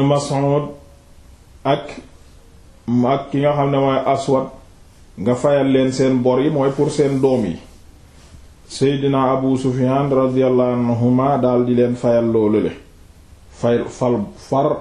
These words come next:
far, lan? Daal di fay bor yi.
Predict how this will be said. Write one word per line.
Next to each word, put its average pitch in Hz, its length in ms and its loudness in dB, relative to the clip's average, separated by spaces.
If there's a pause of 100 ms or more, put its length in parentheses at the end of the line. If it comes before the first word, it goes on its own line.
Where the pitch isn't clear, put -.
far, - 480 -2 (320)
lan? 135 280 0 (2000)
Daal 127 360 0
di 160 80 0 (180)
fay 127 320 0
bor 104 240 0
yi. 64 80 -10